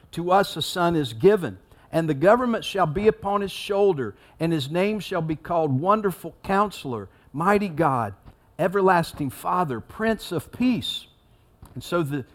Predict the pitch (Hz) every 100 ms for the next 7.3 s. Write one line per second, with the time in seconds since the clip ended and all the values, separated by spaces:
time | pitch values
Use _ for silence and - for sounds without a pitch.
0 | _ _ - 120 170 180 - 208 190 156
1 | 131 127 135 160 196 180 151 - 175 190
2 | 175 135 - 151 135 - 170 170 143 120
3 | 135 139 131 - 170 160 139 123 156 -
4 | 170 170 143 160 143 110 151 151 131 -
5 | _ _ - 196 190 113 - - _ _
6 | _ _ _ 143 175 185 185 170 196 254
7 | 175 156